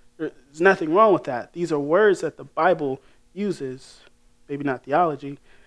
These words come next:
but there are words that the Bible uses, right? And it is important that we have a right doctrine so that we would know how to rightly live out life,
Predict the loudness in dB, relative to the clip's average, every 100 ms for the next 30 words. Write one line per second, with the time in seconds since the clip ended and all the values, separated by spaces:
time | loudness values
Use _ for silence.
0 | _ _ -20 _ -16 -4 -4 0 2 4
1 | 4 2 2 2 -4 -6 -6 _ 0 0
2 | 0 -4 -6 -6 -8 -6 -10 -10 -14 -6
3 | -4 -4 -10 _ _ _ -2 4 4 4
4 | -2 4 6 6 4 2 0 -2 -2 -2
5 | -2 -4 -4 -6 -2 -2 -2 -10 -8 -4
6 | 2 2 2 2 0 -2 -6 _ _ _
7 | -8 -2 4 4 4 2 -6 -4 -4 -2
8 | -6 -2 2 2 2 0 0 0 -2 -2
9 | -4 -2 -2 -4 -16 _ -20